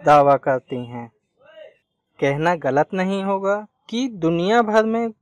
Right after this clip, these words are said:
गोरेपन को लेकर जबरदस्त दीवानगी है। क्रीम से लेकर साबुन और पाउडर तक सभी गोरेपन के साथ चेहरे के दाग धब्बे,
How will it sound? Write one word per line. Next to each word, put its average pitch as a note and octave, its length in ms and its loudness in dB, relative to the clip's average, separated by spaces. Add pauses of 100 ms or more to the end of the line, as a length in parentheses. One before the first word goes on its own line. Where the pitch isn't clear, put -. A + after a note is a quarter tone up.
(120)
गोरेपन D#3+ 580 2
को G3 180 -2
लेकर G3 480 2
जबरदस्त F#3 760 2
दीवानगी C3+ 640 2
है। B2 320 -10 (540)
क्रीम D#3 340 4
से F3 220 -2
लेकर E3+ 500 2
साबुन D#3 760 2 (160)
और F#3+ 240 0 (100)
पाउडर E3+ 420 6
तक C3 300 -2
सभी F3+ 440 0
गोरेपन G#3 600 0
के A3 180 -2
साथ D3 380 2 (320)
चेहरे F#3 420 2 (100)
के G#3+ 180 0 (540)
दाग D#3 380 6
धब्बे, C#3+ 580 2